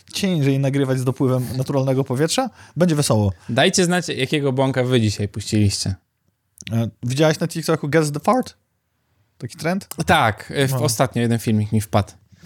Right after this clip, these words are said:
Speaker 2: No.
Speaker 1: Filmik. Wpadł.
Speaker 2: Filmik.
Speaker 1: Ja widziałem też.
Speaker 2: Nie no, barb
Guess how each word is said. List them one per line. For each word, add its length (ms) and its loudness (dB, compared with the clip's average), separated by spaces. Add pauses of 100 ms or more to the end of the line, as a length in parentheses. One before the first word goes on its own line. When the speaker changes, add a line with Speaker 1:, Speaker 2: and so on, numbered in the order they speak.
(280)
Speaker 2:
No. 140 2
Speaker 1:
Filmik. 440 0 (100)
Wpadł. 320 2 (260)
Speaker 2:
Filmik. 380 -2
Speaker 1:
Ja 120 -2
widziałem 320 -2
też. 160 -2
Speaker 2:
Nie 100 4
no, 80 4
barb 340 0